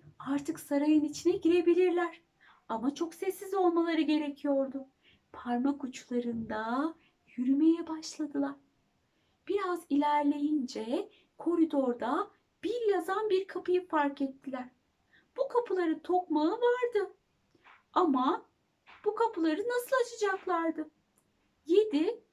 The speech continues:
kapının tokmağını hafifçe çevirdi ve kapı açıldı.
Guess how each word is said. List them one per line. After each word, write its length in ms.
kapının 440
tokmağını 640
hafifçe 560
çevirdi 920
ve 140
kapı 300
açıldı. 600